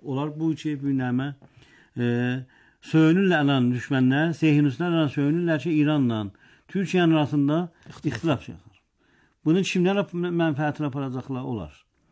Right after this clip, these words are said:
Speaker 2: Doğrudur.
Speaker 1: Gərək çox belə diqqət eləməliyik buna. Biz, e, bu gün nəmə, e, həm Azərbaycanlı qardaş-, qardaşlarımız, həm Türkiyədəkilər, hamısı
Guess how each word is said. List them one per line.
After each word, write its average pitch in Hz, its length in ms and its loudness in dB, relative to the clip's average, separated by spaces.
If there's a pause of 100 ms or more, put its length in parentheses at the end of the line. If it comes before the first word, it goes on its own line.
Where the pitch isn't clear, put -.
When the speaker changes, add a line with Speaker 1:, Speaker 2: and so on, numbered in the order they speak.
(100)
Speaker 2:
Doğrudur. 104 360 -12 (200)
Speaker 1:
Gərək 190 320 2
çox 196 240 0
belə 127 240 0
diqqət 120 320 -6
eləməliyik 117 540 -4
buna. 120 320 -6
Biz, 117 260 -10
e, 107 280 -10
bu 113 120 -8
gün 117 160 -6
nəmə, 113 280 -8 (600)
e, 110 120 -6 (400)
həm 131 200 -2
Azərbaycanlı 117 720 -2
qardaş-, 120 320 -8
qardaşlarımız, 104 800 -10
həm 110 220 -8 (580)
Türkiyədəkilər, 117 1040 -6
hamısı 127 460 -2